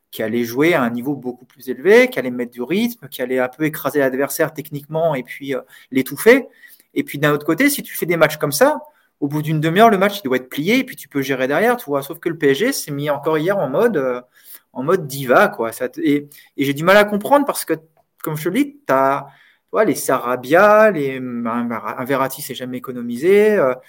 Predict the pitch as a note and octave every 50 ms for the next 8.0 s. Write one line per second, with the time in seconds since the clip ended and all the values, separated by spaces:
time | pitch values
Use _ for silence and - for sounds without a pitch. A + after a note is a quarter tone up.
0 | - _ _ - - D3+ C#3+ D3+ D#3 D#3 C#3+ C3 A#2+ B2 B2+ A#2+ A#2+ - - -
1 | C#3 B2+ C3 B2+ C3+ C3 B2+ B2+ B2+ A#2+ - - A#2+ B2 B2+ B2+ - F#3+ G3+ G#3+
2 | A3 A3+ A3 - - B2+ B2 C#3 C3+ C#3+ C3+ D3 D#3 D3 C3+ C#3 A#2+ A#2 B2 A#2
3 | - C#3 B2+ B2+ A#2+ - - - D3 D#3 G3 A3 A3 E3+ D#3 - - - - _
4 | _ _ - C#3 - B3 C4+ B3+ B3 A#3+ A#3+ C4 C4 - - G3+ F#3 F3+ F#3 -
5 | G3+ A3 A3 G#3 G#3+ - F#3 E3 D#3 D#3+ D#3+ E3+ F3+ F3+ F3 - _ F#3 F3+ G3+
6 | A#3 B3 A#3 - - E3+ D#3 D#3+ E3 E3 D#3+ D#3 D#3 D#3 E3+ E3+ F3 D3+ D3+ D3+
7 | D3 D3+ - - - D#3+ D3+ D3+ D3 - D#3 - - C#4 D4+ C#4 F#3 - -